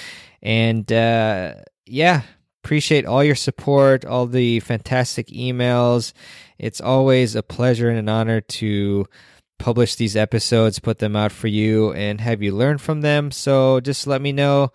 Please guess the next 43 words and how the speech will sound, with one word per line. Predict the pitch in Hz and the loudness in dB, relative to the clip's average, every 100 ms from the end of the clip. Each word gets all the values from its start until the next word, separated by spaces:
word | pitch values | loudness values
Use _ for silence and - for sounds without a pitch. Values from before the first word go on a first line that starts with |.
| - - - _ | -10 -20 -20 _
what | 123 117 | -10 -6
you | 120 | -4
thought | - 143 | 0 2
about | 139 131 | 2 0
this | - - | -2 -4
episode, | 143 147 143 - 143 143 | -4 -2 -2 2 4 4
and | 139 117 | 4 2
I'd, | 117 110 | 0 -2
I'd | 110 107 | -4 -4
really | 117 151 139 | 0 2 2
appreciate | - 135 127 139 127 | 0 -2 0 2 2
it | |
if | 117 - | 0 0
you | 117 | -2
would | 110 | 0
let | 113 120 | 0 0
me | 120 | 0
know | 120 117 | 0 0
by | 110 107 | 2 0
leaving | 107 120 120 113 110 | 2 0 0 -4 -6
a | 104 107 104 | -6 -4 -2
review | 104 104 160 185 170 156 _ _ _ _ _ _ _ | -2 0 2 4 4 0 _ _ _ _ _ _ _
on | 98 120 | -4 -4
iTunes | 87 117 151 - 160 156 151 147 113 | -2 0 -2 0 0 2 0 -2 -2
or | 113 | -2
on | 113 113 | 0 -2
your | 110 | -2
favorite | 120 113 110 | -2 0 -2
podcast | - 107 104 - 101 92 - | -4 -4 -4 -4 -4 -4 -4
app | 117 127 - | -2 -2 0
that | 110 - | -6 -4
you | 104 | -4
use | 113 107 | -2 -2
to | 110 | -2
listen | 110 - 113 | -2 -4 -4
to | 107 | -4
the | 98 | -2
show. | - 143 135 131 131 | -2 2 4 6 4
So | 123 107 | 2 0
you | 104 107 | 0 -2
can | 104 | -2
go | 107 104 | 0 0
to | - 104 | -2 -2